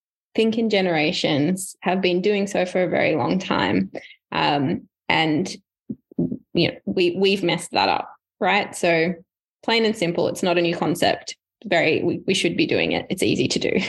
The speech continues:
<laughs> Um, I think the second thing, um, is that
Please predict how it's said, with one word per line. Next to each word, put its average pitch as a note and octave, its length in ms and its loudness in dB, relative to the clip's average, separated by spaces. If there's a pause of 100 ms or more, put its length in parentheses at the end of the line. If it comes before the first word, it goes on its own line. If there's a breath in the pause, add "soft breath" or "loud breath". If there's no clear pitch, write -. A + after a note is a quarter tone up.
<laughs> C4 220 -2 (400 loud breath)
Um, F#3 480 0 (100)
I F#3+ 100 2
think F3 340 0 (420)
the A3 60 -2
second D4 500 0
thing, E3+ 500 0
um, E3+ 500 2
is F#3+ 140 -2
that F#3 280 2